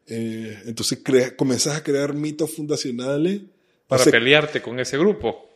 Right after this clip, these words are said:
Speaker 1: que logre crear una identidad nacional.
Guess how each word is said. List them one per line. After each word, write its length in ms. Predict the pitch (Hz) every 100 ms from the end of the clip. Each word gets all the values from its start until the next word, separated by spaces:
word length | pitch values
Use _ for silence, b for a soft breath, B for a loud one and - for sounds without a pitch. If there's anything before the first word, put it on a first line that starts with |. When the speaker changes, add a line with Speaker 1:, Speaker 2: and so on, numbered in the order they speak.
| _
Speaker 1:
que 140 | - 147
logre 440 | 156 185 202 196
crear 720 | 202 214 208 143 135 147 - _ _ _ _ _ _ _ _ _ _ _ -
una 200 | 165 175
identidad 640 | 170 170 151 127 131 147 127
nacional. 640 | 104 - 98 95 98